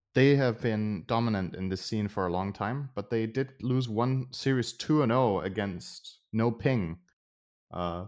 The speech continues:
but it ended up not mattering because they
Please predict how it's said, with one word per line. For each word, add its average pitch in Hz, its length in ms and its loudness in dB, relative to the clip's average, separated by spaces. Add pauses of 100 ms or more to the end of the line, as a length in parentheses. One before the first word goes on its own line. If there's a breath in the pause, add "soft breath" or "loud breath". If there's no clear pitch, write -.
(100)
but 113 120 2
it 110 80 2
ended 117 180 4
up 107 100 4
not 101 240 2
mattering 92 500 2
because 92 380 -4
they 90 440 0